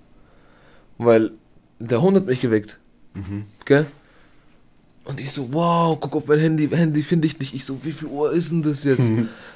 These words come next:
Speaker 1: <laughs> So, ich guck so überall hin, Hauptsache ich finde eine Uhrzeit, ich find gar nichts. Handy irgendwo vers-, in Atlantis versenkt, gefühlt,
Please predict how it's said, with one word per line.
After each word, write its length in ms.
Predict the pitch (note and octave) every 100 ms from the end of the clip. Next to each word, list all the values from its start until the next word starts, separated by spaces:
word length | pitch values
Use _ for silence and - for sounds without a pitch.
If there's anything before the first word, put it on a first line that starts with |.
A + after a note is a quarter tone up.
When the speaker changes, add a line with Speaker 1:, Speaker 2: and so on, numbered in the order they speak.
| - D#3+
Speaker 1:
<laughs> 260 | D#3 E3 - - C3+ -
So, 460 | C3+ C#3+ G3+ E3 - - - -
ich 180 | E3+ -
guck 240 | G3 E3+
so 120 | -
überall 380 | D#3+ F#3+ D#3+ E3
hin, 200 | F#3 D#3+ - - - - -
Hauptsache 380 | - D3+ E3+ E3
ich 80 | D#3
finde 180 | C#3+ C#3
eine 80 | -
Uhrzeit, 300 | E3+ E3+ -
ich 120 | C3
find 240 | - C#3+ -
gar 160 | E3+
nichts. 180 | D3+ C3+
Handy 220 | E3+ E3+ E3
irgendwo 640 | A2 D#3+ E3+ E3+ - D#3+
vers-, 580 | D#3 - - D3 C#3 B2+
in 300 | - C3+ C3 - - - - _ -
Atlantis 520 | C3+ C3+ D3+ F3 D3+
versenkt, 500 | - A#2 B2+ D3 - _ _ _ -
gefühlt, 480 | B2+ C#3+ D3+ D#3+